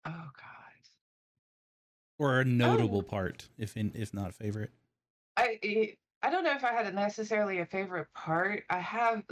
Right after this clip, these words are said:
Speaker 1: like, the, one of the, one of my favorite stories or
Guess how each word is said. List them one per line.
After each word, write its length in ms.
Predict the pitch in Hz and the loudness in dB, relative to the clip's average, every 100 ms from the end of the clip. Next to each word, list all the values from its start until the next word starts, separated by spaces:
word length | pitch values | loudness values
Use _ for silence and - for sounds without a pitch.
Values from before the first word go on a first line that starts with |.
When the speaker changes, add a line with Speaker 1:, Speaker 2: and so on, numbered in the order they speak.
| 147 | -2
Speaker 1:
like, 220 | 180 180 | -2 -2
the, 100 | - | -6
one 240 | 165 208 | -2 0
of 120 | 254 214 | 2 0
the, 320 | 190 175 143 - _ _ _ _ _ _ | 0 0 -4 -10 _ _ _ _ _ _
one 180 | 190 196 | -4 0
of 80 | 208 | 0
my 120 | 185 | 0
favorite 420 | 185 185 180 170 | 0 -2 0 -4
stories 720 | - - 156 165 160 160 151 - | -4 -2 2 4 2 0 -4 -6
or 380 | - 156 151 147 | 0 2 2 2